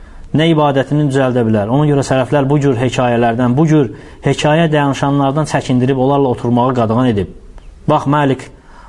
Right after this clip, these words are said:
rahimehullah buyurur ki, "Və inni la akrahul qu-, al-qasasa fil məscid." Mən məsciddə hekayələr danışmağı bəyənmirəm.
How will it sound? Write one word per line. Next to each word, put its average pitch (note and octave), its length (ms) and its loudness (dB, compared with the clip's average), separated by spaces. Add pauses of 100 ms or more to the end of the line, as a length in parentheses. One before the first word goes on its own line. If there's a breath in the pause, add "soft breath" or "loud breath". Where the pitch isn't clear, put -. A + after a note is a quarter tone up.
(100)
rahimehullah C#3 640 0
buyurur C#3+ 280 2
ki, C#3+ 120 0
"Və C3+ 160 0
inni E3+ 300 2
la D3 180 2
akrahul C#3+ 400 0 (160)
qu-, E3 140 -2 (200)
al-qasasa C#3+ 580 -2
fil A#2+ 140 -4
məscid." B2 280 -2
Mən E3 240 2
məsciddə C#3 460 -2
hekayələr C3+ 420 0
danışmağı B2 480 0
bəyənmirəm. A2 420 0